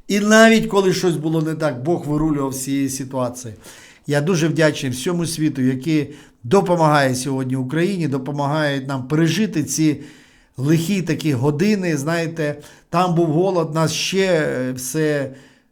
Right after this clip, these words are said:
е, хуже, да? Це війна, людей вбивають, е, розрушають інфраструктуру, але залишаємось у вірі і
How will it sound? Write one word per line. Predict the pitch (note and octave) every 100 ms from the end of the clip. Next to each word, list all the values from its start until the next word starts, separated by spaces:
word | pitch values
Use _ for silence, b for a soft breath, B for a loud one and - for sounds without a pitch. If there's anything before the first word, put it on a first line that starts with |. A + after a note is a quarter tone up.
| -
е, | E3 C#3+ C3+ C3 B2+ B2+ B2+ - - - - -
хуже, | - - F#3 D3+ D#3
да? | C3+ D#3 E3+ E3 C#3+
Це | - D#3+
війна, | C3+ D3+ D3+ F3 E3+ E3
людей | D3 D#3+ D3+ E3 D3+
вбивають, | A#2 C#3+ E3 F3 F3 E3+ E3+ B B B B B
е, | D3 D3 D3 C#3+ C#3+
розрушають | D3+ C3+ D#3+ F#3 F3 E3+
інфраструктуру, | E3 C#3 D#3+ E3 D#3+ B2+ F3+ F3+ F3+ F3 B B B -
але | D3 D#3 D3+ D3
залишаємось | B2+ D3 D3 C#3+ E3 D#3+ D3+ D3+ -
у | C3+
вірі | D#3+ F#3 A3 A3 B B B _
і | - E3 F3 E3